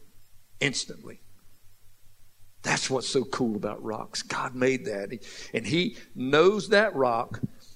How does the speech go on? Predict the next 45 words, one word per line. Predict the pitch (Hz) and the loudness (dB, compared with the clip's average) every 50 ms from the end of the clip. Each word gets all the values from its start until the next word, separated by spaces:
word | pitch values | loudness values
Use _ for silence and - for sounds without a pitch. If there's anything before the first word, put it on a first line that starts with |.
| - - - | -18 -18 -16
from | - - 135 131 143 180 | -2 2 2 2 2 4
every | 147 143 160 139 160 175 - | 4 4 4 4 4 0 2
other | - 170 175 160 185 180 | 2 2 2 2 2 0
rock | 151 135 135 127 127 123 127 - - - | 0 2 2 2 2 2 0 -2 -4 -6
on | 135 131 | -4 -4
the | 131 | -2
world. | 131 135 127 127 151 | 0 0 0 0 -2
In | 151 | -6
fact, | - - 175 170 160 - - | -4 -2 -2 -2 -2 -2 -4
he | 165 160 | -4 -2
knows | 160 160 160 151 - | 0 0 0 0 0
what's | 156 135 - | -2 -4 -4
inside. | 156 147 - - - - 156 170 175 147 127 110 - - 117 113 - | -4 0 2 2 2 2 0 -2 -6 -6 -8 -10 -12 -10 -8 -2 0
I | - - | 2 2
could | - - 180 147 | 2 2 0 0
just | 147 139 - - | 0 0 0 0
keep | - 156 143 104 | -2 -4 -4 2
going, | - 151 156 156 120 113 110 | 6 6 6 6 4 2 0
man. | 113 123 123 135 | 0 0 2 4
That | 151 180 196 - | 4 4 4 2
thing | 170 156 147 139 | 2 2 2 2
is | 127 127 | 0 0
just | 131 120 - - | -2 -2 -2 6
cool | - 185 190 180 165 151 | 10 10 12 12 10 8
to | 139 151 | 2 0
me, | 143 143 143 135 | 0 0 2 2
brother. | - 139 135 139 147 | 2 2 2 2 2
The | 151 | 0
more | 151 165 185 196 170 | 2 4 6 6 6
I | |
think | - - 208 208 214 196 | 6 6 4 4 4 4
about | 180 180 185 190 196 | 2 4 6 6 6
it, | 196 175 | 4 2
the | 160 - | 0 -2
cooler | - - 202 214 220 208 196 | 4 6 6 8 10 10 10
it | 202 196 190 165 | 10 10 8 4
gets, | 180 170 175 - - | 0 0 0 -2 -6
you | - - | -6 -4
know. | 151 151 151 - - - - - - - - - - - - - - - - - - - - - - - - - - - - - - - | -4 -4 -6 -6 -8 -12 -16 -16 -16 -14 -12 -10 -8 -6 -6 -6 -6 -6 -6 -8 -8 -10 -12 -14 -18 -20 -20 -20 -18 -18 -18 -18 -16 0
But | - 151 156 - | 2 2 2 4
there's | 175 156 - | 2 2 4
something | - 240 - - 156 127 | 4 2 2 0 -4 -4
permanent | - - - 147 139 135 131 123 117 117 | -4 -4 -2 0 0 0 0 -2 -4 -4
about | 107 110 120 113 - - - | -4 -4 -4 -4 -6 -8 -10
that. | - 165 - - | -12 -12 -12 -12